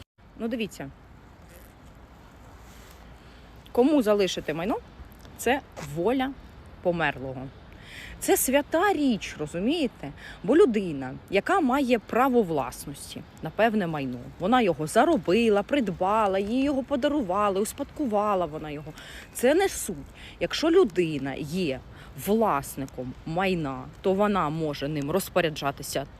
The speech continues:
так, як вона хоче. Незалежно від думки інших людей про те, чи це є нормально,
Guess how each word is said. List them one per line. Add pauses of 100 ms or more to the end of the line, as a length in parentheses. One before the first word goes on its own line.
так,
як
вона (300)
хоче. (540)
Незалежно
від (340)
думки
інших
людей
про (120)
те,
чи
це
є
нормально,